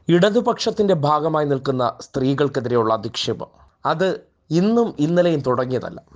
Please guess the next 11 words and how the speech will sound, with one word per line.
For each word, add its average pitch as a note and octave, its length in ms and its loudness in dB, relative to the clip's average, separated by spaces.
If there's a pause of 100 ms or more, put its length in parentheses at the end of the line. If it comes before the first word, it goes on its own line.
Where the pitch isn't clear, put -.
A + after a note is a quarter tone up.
(400)
കെ D3 220 4
കെ F3+ 60 4
ശൈലജ E3 380 2
ടീച്ചറും D#3 480 0
മഞ്ജു C#3+ 300 0
വാര്യറും C#3+ 420 2 (140)
അതിലെ B2+ 400 0 (180)
ഒടുവിലത്തെ C3+ 540 0
ഇരയാണ്. G#2 380 -4 (680)
കഞ്ഞിക്കുഴി G#3+ 480 2
ടീംസിന്റെ F#3+ 760 0